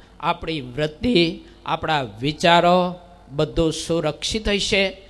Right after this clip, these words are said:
નહીંતર મારીને તમારી ભક્તિ પણ સુરક્ષિત નહીં હોય,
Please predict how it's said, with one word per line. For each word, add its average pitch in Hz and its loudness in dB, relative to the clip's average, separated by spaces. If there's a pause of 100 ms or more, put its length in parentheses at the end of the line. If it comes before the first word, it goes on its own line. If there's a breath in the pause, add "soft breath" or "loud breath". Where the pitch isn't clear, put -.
(200 loud breath)
નહીંતર 175 -4
મારીને 160 -2
તમારી 151 -6
ભક્તિ 135 -8
પણ 147 -6
સુરક્ષિત 139 -8
નહીં 147 -6
હોય, 170 0